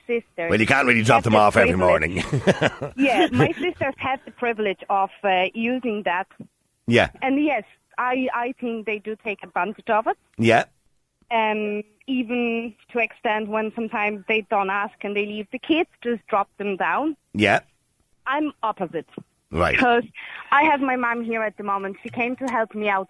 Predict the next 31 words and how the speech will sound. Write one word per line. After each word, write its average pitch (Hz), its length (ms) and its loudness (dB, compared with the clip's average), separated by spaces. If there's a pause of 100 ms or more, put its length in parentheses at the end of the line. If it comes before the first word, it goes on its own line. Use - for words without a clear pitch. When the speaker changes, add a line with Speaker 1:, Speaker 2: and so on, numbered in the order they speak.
Speaker 1:
for 214 100 -2
a 196 60 0
month 180 340 -2 (140)
so, 175 320 0
um, 170 420 -6 (760)
I 208 60 -4
can 196 220 -6
get 196 160 -4
back 190 200 -2
to - 80 -14
work 196 300 2
and 180 100 -4
all 170 200 0
this. 175 240 -6 (180)
Speaker 2:
Yeah. 123 220 2 (420)
Speaker 1:
She 277 320 2 (100)
doesn't 277 420 0
want 208 260 -4
anything. 170 520 -6 (600)
But 269 120 2
I 262 120 2
wouldn't 269 400 0
feel 247 180 -2
right 233 320 -6
just 208 260 -6
using 220 400 -4
her 196 280 -4 (540)
as 226 120 -2
a 220 80 -2
free 214 340 -4
childminder. 190 800 0